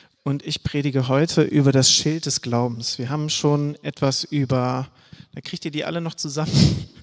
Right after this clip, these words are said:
<laughs> oder krieg ich die besser noch zusammen? Wir haben schon, ähm,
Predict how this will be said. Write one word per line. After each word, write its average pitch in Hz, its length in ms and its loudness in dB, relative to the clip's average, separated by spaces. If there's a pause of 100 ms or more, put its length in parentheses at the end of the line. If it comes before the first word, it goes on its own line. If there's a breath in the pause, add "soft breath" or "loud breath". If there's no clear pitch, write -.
<laughs> - 220 -18
oder 131 120 -6
krieg - 280 -10
ich 202 120 -10
die 143 120 -6
besser 131 240 -10
noch 127 140 -12
zusammen? 139 340 -8
Wir 143 80 -4
haben 147 100 -4
schon, 143 300 -6 (480 loud breath)
ähm, 135 420 -6